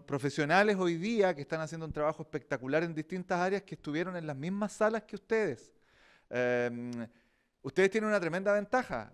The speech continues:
em, están trabajando, tienen conciencia respecto a estas habilidades, las hemos trabajado en cada una de las sesiones,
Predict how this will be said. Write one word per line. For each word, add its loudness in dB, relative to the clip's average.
em, -8
están -8
trabajando, 0
tienen -6
conciencia -4
respecto -8
a -4
estas -8
habilidades, -4
las -2
hemos -10
trabajado -2
en -6
cada 4
una -2
de 0
las -2
sesiones, -4